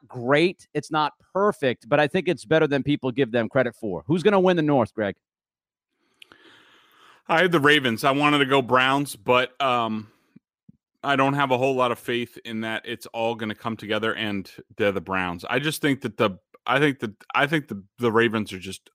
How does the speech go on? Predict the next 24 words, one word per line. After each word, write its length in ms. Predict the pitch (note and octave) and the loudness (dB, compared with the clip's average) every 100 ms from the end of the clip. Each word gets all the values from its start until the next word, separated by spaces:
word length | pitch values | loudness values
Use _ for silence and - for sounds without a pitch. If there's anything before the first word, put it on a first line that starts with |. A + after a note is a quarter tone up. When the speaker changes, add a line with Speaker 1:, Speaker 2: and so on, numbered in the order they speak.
| - | -4
Speaker 2:
overrated 640 | A2 G2+ G2+ G2 F#2+ F2+ | -2 0 0 2 0 -4
nationally 500 | F#2 F#2 - G#2 G2+ | -6 -6 -6 -6 -6
by 220 | F2+ G2 | -2 -4
people, 560 | F#2+ A2 G2+ A2 G#2+ - - | -4 -10 -6 -4 -4 -8 -10
and, 380 | F#2+ F#2 F2+ F2 | -6 -4 -4 -4
uh, 220 | F2 F2+ - | -6 -8 -6
everyone 480 | G#2+ G#2+ A#2 A2+ G#2 | -4 0 2 2 4
wants 260 | G2+ G2+ - | 2 2 -2
to 80 | |
grab 300 | F#2 G2+ G2 | 0 0 2
onto 220 | G2 G2+ F#2 | 0 0 -2
something 460 | - G2 G2 F2+ | -6 -8 -6 -4
new. 260 | F#2 G2+ A2 | 0 0 -2
I 180 | C#2 A2+ | -4 -4
just 240 | B2+ - | -4 -4
think 160 | C#3 B2+ | -4 0
they're 120 | A2+ | 0
really 240 | A#2 A2+ | 2 0
good, 180 | G#2+ A2+ | 2 2
and 80 | A2 | 2
I 60 | |
think 180 | G2+ G#2+ | 0 -2
Eric 240 | G#2 G#2 - | 0 0 -2
DeCosta, 640 | G2 G2+ G2+ - G#2+ | -2 0 0 0 0